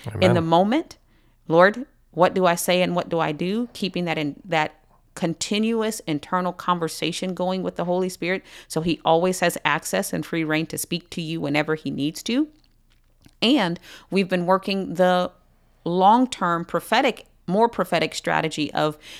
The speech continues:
Speaker 1: sitting down, praying with the Lord, getting insight of what he wants to have done and what is on his heart and his mind, so that he can lead you and guide you in the way that he wants you to go,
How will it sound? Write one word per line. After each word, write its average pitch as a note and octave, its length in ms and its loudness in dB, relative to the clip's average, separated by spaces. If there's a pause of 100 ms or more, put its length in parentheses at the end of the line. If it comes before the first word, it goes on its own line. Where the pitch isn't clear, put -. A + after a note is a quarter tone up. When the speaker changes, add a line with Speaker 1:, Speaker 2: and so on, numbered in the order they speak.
(100)
Speaker 1:
sitting G#3 400 0
down, G3+ 400 0
praying G3 400 2
with F#3+ 160 -4
the F#3+ 100 0
Lord, E3 320 -2 (100)
getting F3+ 300 0
insight E3+ 400 -2
of D#3 140 -6
what - 140 -2
he A3 360 -2
wants F3 440 -2
to E3+ 120 -6
have D#3 280 -2
done C#3+ 360 -4 (280)
and E3 140 2
what E3 180 4
is E3 120 2
on E3 160 2
his F#3+ 280 -2
heart F3+ 200 -2
and E3 80 -8
his D3 180 -6
mind, C#3+ 380 -6 (180)
so - 140 -4
that D3 140 2
he G#3 180 -2
can E3 220 -4
lead F3 240 -2
you D#3 100 -4
and D3+ 100 -2
guide D3+ 300 0
you D3+ 60 -4
in C#3+ 60 -2
the C#3+ 100 -4
way D3 160 -2
that D3 120 -6
he D3 100 -4
wants C#3+ 280 -6
you D3 80 -10
to C3+ 60 -8
go, E3+ 340 -4